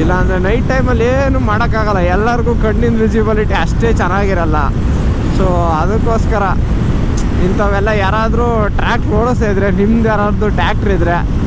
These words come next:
ದಯವಿಟ್ಟು at least ರಿಫ್ಲೆಕ್ಟಿವ್ಸ್ ಆದ್ರೂ ಅಂಟಿಸಿ ಅದಕ್ಕೆ ಹಿಂದೆಗೆ. So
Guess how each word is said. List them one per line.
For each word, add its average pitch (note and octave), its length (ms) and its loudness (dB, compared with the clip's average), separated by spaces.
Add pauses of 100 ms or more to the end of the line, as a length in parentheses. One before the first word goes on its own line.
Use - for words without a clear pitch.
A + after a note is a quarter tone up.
(260)
ದಯವಿಟ್ಟು C4+ 500 0
at G#3+ 80 0
least - 300 0
ರಿಫ್ಲೆಕ್ಟಿವ್ಸ್ C#4 680 0
ಆದ್ರೂ B3+ 220 0
ಅಂಟಿಸಿ A#3+ 320 0
ಅದಕ್ಕೆ F#3 680 0 (300)
ಹಿಂದೆಗೆ. A3 840 0
So G#3+ 60 0